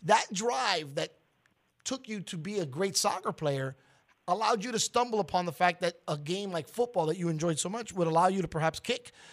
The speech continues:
Um, how has been the experience, the in-game experience for you? Tell us a little bit about what it's like being a part of a football team in high school.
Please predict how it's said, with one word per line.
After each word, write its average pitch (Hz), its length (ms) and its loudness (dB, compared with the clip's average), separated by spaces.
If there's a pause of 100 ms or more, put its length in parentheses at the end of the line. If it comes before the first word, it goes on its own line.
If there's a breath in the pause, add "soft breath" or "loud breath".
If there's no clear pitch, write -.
(160 loud breath)
Um, 202 420 8
how - 360 6
has 269 220 4
been 247 220 0
the 233 100 0
experience, 214 600 0
the 180 180 -6
in-game 202 460 2
experience 160 500 0
for 185 180 0
you? 151 80 0
Tell 214 180 0
us 269 100 0
a 233 60 -4
little 247 180 -4
bit 220 120 2
about 170 240 2
what 196 180 2
it's 180 120 -2
like 190 240 0
being 185 240 -2
a 175 40 2
part 135 280 -6
of 143 80 -4
a 170 60 -4
football - 380 -2
team 147 200 -6
in 123 80 -4
high 123 120 -8
school. - 260 -18